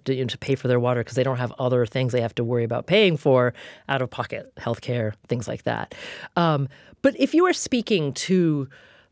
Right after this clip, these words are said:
uh, you know, policymakers right now,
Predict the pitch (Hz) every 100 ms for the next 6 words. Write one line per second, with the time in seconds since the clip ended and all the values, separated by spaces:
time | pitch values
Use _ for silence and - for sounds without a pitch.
0 | - 147 135 131 123 - - 165 156 208
1 | 202 202 160 139 117 - 123 127 - -
2 | _ _ _ _ - 156 160 151 165 143
3 | 117 113